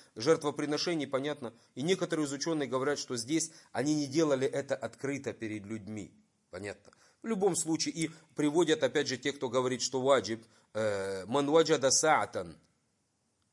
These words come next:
фалям юдахи, фаля якрабанна мусалляна».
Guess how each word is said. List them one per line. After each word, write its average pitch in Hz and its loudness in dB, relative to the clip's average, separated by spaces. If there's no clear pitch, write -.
фалям 175 8
юдахи, 156 2
фаля 156 4
якрабанна 151 4
мусалляна». 120 -2